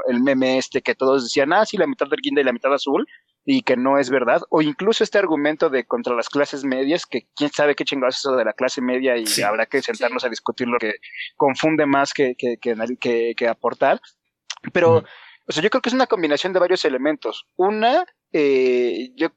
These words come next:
Speaker 1: o sea, sí creo que, que, que mucha de la gente que votó en dos mil dieciocho por Andrés Manuel,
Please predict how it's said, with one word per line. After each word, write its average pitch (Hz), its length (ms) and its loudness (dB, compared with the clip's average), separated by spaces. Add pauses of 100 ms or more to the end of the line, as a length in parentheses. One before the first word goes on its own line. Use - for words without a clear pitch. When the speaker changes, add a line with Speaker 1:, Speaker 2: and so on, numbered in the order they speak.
(140)
Speaker 1:
o 156 100 0
sea, 110 180 -4 (100)
sí 160 200 -4
creo 165 420 4
que, 113 440 0
que, 107 480 -2 (340)
que 147 120 -4
mucha 170 260 2
de 202 80 4
la 139 80 4
gente 165 300 -4
que 156 120 0
votó 120 300 2
en 147 60 0
dos 139 180 -2
mil 143 180 0
dieciocho 135 580 -2
por 117 220 -2
Andrés 101 400 -6
Manuel, 113 380 0